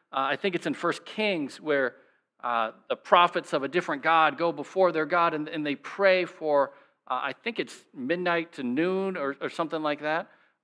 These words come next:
um, and they say the same words over and over again. Uh, it's like, "Hear us, you know, and bless our land," or, or something like that, over and over and over again. Be-,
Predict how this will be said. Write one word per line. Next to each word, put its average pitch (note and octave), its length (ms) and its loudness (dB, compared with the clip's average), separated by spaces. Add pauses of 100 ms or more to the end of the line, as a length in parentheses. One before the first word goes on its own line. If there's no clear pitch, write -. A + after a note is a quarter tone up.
um, B2+ 400 6 (420)
and D3+ 140 -2
they D#3 100 0
say G3 260 0
the D#3+ 120 0
same G3 300 -2
words E3 260 6
over D3+ 160 4
and E3 80 6
over E3 140 2
again. E2 120 -6 (1700)
Uh, G#2+ 200 -2 (100)
it's - 140 -18
like, G#2 180 -2
"Hear F#3 340 4
us, D#3+ 540 4
you D3 100 -6
know, B2+ 140 -2
and B2+ 120 -4
bless C3 280 -2
our A#2 120 -2
land," G2+ 420 -10
or, F#2+ 100 -14 (120)
or C3 80 -8
something A2+ 300 -8
like G2 160 -8
that, F#2 160 -16 (260)
over G#3+ 380 4
and G3 220 4
over F#3 380 4
and F3+ 220 -2
over D3+ 460 2
again. F#2 220 -8 (1300)
Be-, D#3+ 120 -8